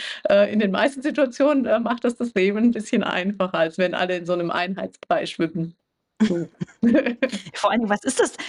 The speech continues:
Speaker 2: Ist es so ein Twitter-Dasein, oder? Also irgendwie, <laughs> das ist dann auch nicht mehr so
Speaker 1: Also
Speaker 2: klar.
Speaker 1: jedenfalls in dem Moment, man will ja nicht werten, wir sind ja politisch korrekt, jeder darf ja sein, was er will. Aber wenn's um das Thema Fortpflanzung geht, wäre es sehr geschickt,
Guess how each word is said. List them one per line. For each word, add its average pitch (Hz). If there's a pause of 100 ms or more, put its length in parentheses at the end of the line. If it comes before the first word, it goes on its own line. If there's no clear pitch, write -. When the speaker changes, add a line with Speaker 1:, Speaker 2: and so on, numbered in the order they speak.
Speaker 2:
Ist 233
es 277
so 202
ein 208
Twitter-Dasein, 175
oder? 247 (260)
Also 220
irgendwie, 226 (140)
<laughs> -
das -
ist -
dann -
auch -
nicht -
mehr -
so -
Speaker 1:
Also 233
Speaker 2:
klar. -
Speaker 1:
jedenfalls 285
in 233
dem 233
Moment, 240
man 220
will 202
ja 208
nicht 175
werten, 185
wir 220
sind 196
ja 175
politisch 196
korrekt, -
jeder 269
darf 190
ja 196
sein, 190
was 202
er 190
will. 269 (300)
Aber 262
wenn's 233
um 233
das 233
Thema 180
Fortpflanzung 254
geht, 233 (260)
wäre 208
es 269
sehr 208
geschickt, -